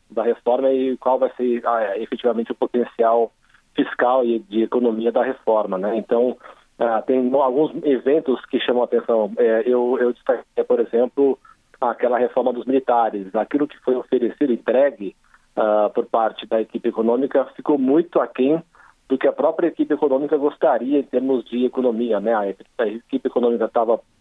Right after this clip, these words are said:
prevendo uma economia da ordem de noventa bilhões em dez anos, só na parte militar, e o valor efetivamente entregue, ah, lá para a C C J aponta uma economia de apenas dez bilhões, porque houve aquela mistura, né, de reforma previdenciária dos militares com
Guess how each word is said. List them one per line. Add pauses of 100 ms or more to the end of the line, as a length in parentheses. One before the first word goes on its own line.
prevendo
uma
economia
da
ordem
de
noventa
bilhões
em
dez
anos, (500)
só
na
parte
militar, (960)
e
o
valor
efetivamente
entregue, (340)
ah,
lá
para
a
C
C
J (300)
aponta
uma
economia
de
apenas (100)
dez
bilhões,
porque
houve
aquela
mistura,
né,
de
reforma
previdenciária
dos
militares
com